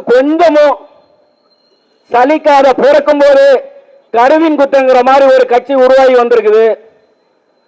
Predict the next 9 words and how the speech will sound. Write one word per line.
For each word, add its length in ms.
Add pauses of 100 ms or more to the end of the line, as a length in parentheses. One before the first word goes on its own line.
(880)
ஈரோட்ல 460 (100)
ஒரு 160
சம்பவம் 320
நடக்குது, 360 (840)
அந்த 140 (160)
சம்பவத்துக்கு 580
எல்லாரும் 340
பேசிட்டாங்க. 460 (2250)
உண்மையிலேயே 580